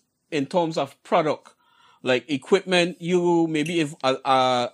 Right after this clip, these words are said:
I would, I would, you'd say basic setup will be a basic about, I'll say about five, six thousand dollars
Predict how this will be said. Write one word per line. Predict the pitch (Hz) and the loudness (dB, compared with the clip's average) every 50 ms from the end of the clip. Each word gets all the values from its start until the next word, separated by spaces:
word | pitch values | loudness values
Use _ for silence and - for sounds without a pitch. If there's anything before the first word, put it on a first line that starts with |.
| - - | 0 2
I | 143 | 2
would, | 147 147 143 147 139 | 2 2 0 0 0
I | 143 139 | 0 2
would, | 147 143 135 139 | 2 2 0 -4
you'd | 135 143 170 160 | -6 -6 -6 -6
say | - - - 214 | -4 -4 -2 -2
basic | 165 160 160 208 202 208 208 - 247 226 | -2 0 2 4 4 4 4 2 0 -2
setup | - - - 156 - 185 - - _ _ _ - - - _ _ | 0 0 -2 0 0 -2 -4 -4 _ _ _ -20 -20 -20 _ _
will | 156 156 | -4 -2
be | 151 165 185 | 0 2 2
a | 165 151 | 2 2
basic | 151 151 156 156 165 156 - 185 165 170 _ - | 0 -2 -2 -2 -2 -2 -4 -6 -6 -6 _ -8
about, | 156 143 143 139 135 131 127 - _ _ _ - | -8 -6 -4 -4 -6 -6 -6 -10 _ _ _ -6
I'll | 185 208 196 | -4 -4 -2
say | 185 - | -2 -2
about | 185 175 170 - | -2 -2 -4 -6
five, | - - 170 160 156 | -6 -6 -6 -6 -6
six | - - 165 - - | -8 -10 -10 -8 -6
thousand | 170 151 143 131 147 139 | -4 -4 -4 -4 -6 -4
dollars | 131 123 113 101 90 - - - - | -4 -4 -4 -6 -8 -14 -18 -20 -20